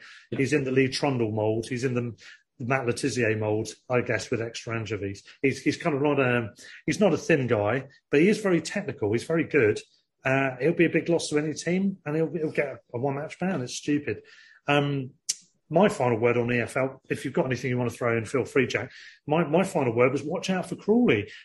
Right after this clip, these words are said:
Speaker 2: They've signed Dominic Telford from Newport, which is a brilliant signing. They've changed things around a lot. They've got these, um,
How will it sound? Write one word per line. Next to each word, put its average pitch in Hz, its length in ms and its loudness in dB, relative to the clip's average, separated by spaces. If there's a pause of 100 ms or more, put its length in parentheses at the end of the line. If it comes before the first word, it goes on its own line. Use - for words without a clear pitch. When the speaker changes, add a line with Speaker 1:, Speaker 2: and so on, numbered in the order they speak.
Speaker 2:
They've 143 120 2
signed 196 320 2
Dominic 165 300 -2
Telford 165 560 -2
from 120 180 -8
Newport, 123 400 0
which 113 140 -10
is 113 80 -8
a 110 40 -8
brilliant 143 360 -2
signing. 104 460 -10 (420)
They've 135 180 0
changed 202 300 0
things 151 180 -2
around 147 300 0
a - 20 -2
lot. 101 220 -2
They've 120 180 -2
got 156 180 0
these, 139 300 0
um, 120 400 -2